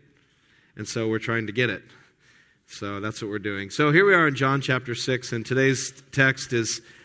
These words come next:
is one that it just really fits with Easter. Uh,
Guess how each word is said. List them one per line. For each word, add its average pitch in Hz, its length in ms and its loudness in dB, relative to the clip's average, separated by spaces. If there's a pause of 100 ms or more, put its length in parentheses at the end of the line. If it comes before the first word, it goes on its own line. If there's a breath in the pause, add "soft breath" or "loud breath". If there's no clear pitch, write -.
(420 soft breath)
is 131 160 2
one 156 220 4
that 151 120 6
it 139 160 2
just 151 280 -2
really 151 260 2
fits 151 320 -2
with 123 120 -4
Easter. 127 440 -6 (440)
Uh, 95 300 -8